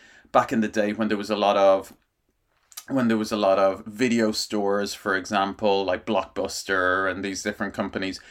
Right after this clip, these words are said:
they were all competing each other on locations and price and stuff. But then Netflix came along and they just had a completely different strategy, online subscription-based videos,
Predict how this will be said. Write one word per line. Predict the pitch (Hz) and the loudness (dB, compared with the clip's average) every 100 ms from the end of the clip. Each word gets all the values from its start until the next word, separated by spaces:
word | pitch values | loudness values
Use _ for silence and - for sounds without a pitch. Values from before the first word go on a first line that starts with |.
| - - | -16 -2
they | 247 | 2
were | 220 | 6
all | 170 | 6
competing | - 127 - 123 120 113 | 4 -2 -2 -2 2 2
each | 110 117 | 2 0
other | 107 104 | 0 2
on | 98 95 | 0 -2
locations | 90 - 113 110 120 98 95 | -6 -2 -2 -2 -4 -6 -8
and | 87 | -10
price | - 98 107 107 | -2 2 2 0
and | 117 | -6
stuff. | 104 110 101 - - - - | -4 -2 -2 -4 -20 -20 -6
But | 160 | 2
then | 208 147 | 4 6
Netflix | 143 - 151 - - | 6 4 0 -2 -4
came | 123 104 | -2 0
along | 98 95 101 | 0 0 -2
and | 117 120 | -2 -2
they | 131 | -2
just | 170 | -2
had | 175 | -2
a | 139 | -4
completely | 127 110 - 117 117 117 | -6 -10 -4 -2 0 0
different | 107 113 107 101 | 0 0 -2 -4
strategy, | 110 117 143 220 226 - - - _ - | -2 0 -2 -2 -2 -4 -20 -20 _ -2
online | 131 135 127 117 110 110 | 2 4 4 4 4 2
subscription-based | - 110 - - 113 - 113 101 101 - - | -2 -8 -10 -4 -4 -2 -2 2 0 -2 -6
videos, | 101 120 165 202 | -4 -2 -2 -2